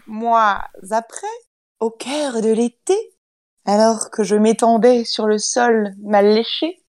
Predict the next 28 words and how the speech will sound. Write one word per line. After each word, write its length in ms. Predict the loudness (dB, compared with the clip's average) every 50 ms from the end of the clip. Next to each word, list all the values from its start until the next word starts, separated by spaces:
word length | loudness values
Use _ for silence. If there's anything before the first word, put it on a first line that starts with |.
| _ _ _ _ _ _ -16 -16 _ _ -14 -14 _ _
c'est 140 | 2 4 6
le 100 | 6 4 4
pape 380 | 4 2 2 4 2 -2 0 2
Be-, 1200 | 2 2 2 2 -2 -10 -10 -12 -14 -16 -18 -20 -20 _ _ _ _ _ -8 -4 -2 0 0 0
<laughs> 100 | 0 0
c'est 100 | 0 2
le 140 | 2 2 2 4
pape 360 | 4 4 4 4 0 0 2
Ben-, 300 | 2 2 2 2 0 -2 -6 -14 _ _ -6
Benoît 440 | 0 2 2 4 4 4 4 4 2
quinze 560 | 0 -4 -2 0 0 0 0 -2 -4 -8 -12 -12 -14 -16 -20 _ -16
qui 220 | -14 -14 -12 -14 -14
prend 220 | -6 0 0 2 2
position 640 | 2 0 0 0 -2 -4 -4 -2 0 0 0 0 -2 _ 0
en 140 | 0 0 -2
faveur 640 | -6 -6 -2 -2 -2 -2 -2 -6 -6 -8 -8 -8 -6
de 80 | -4
l'idée. 520 | -2 -2 0 -2 -2 -2 -6 -8 -8 -10 _ _ _ _ -4 0
Miaou, 380 | 4 6 6 6 6 4 2
miaou. 640 | 2 2 4 4 4 4 4 2 0 -2 -6 -10 -16 _ _ _ _ _ _ _ _ _ _ _ _ -2
Le 140 | 2 4 4
mouvement 480 | 6 4 2 2 2 2 4 4 2 2
continue, 600 | -2 -4 -4 -4 -4 -2 -2 -2 -2 -2 -4 -4
lui, 240 | -4 -2 0 0 0
à 120 | 0 -2 -4
battre 360 | -6 -6 -6 -6 -8 -8 -4 -2
le 100 | -2 -2
fer 400 | -4 -4 -4 -2 -2 -2 -4